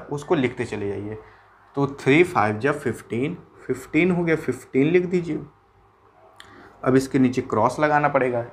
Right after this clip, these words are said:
एक नंबर हमें यहाँ पर छोड़ कर लिखना रहता है, ठीक है। अगर आप क्रॉस नहीं लगाते हो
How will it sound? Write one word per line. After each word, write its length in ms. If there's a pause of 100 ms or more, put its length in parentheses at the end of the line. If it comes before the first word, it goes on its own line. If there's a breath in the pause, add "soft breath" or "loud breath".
एक 160
नंबर 240
हमें 160
यहाँ 140
पर 120
छोड़ 380
कर 120
लिखना 300
रहता 220
है, 60
ठीक 200
है। 140 (340 loud breath)
अगर 180
आप 200
क्रॉस 360
नहीं 240
लगाते 400
हो 180